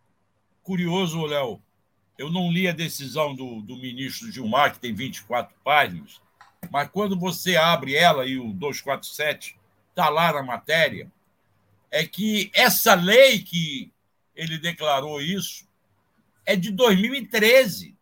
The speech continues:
Ou seja, ainda da gestão petista. Eu gostaria de saber por que que fizeram isso, de liberar o ouro, é, à base da, da declaração verbal do dó-, do minerador,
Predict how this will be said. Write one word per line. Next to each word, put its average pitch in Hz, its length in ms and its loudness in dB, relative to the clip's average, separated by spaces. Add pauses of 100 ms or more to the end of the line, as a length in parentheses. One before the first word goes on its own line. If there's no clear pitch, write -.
(1200)
Ou 202 60 -8
seja, 208 340 -4
ainda 233 240 -2
da 247 240 0
gestão 233 460 -6
petista. 240 840 -8 (1160)
Eu 262 160 -6
gostaria 233 580 0
de 190 100 -4
saber 185 640 -4
por 214 180 -12
que 240 200 -14
que 175 120 -20
fizeram 262 520 -4
isso, 190 440 -6
de 160 280 -8
liberar 196 640 0
o 180 100 -4
ouro, 170 500 -2 (1200)
é, 165 440 -2 (100)
à 160 140 -2
base 185 420 0
da, 170 240 0
da 160 160 -2
declaração 170 760 -4
verbal 165 680 2
do 135 160 -14
dó-, 165 380 0
do 123 400 -14
minerador, 147 880 -6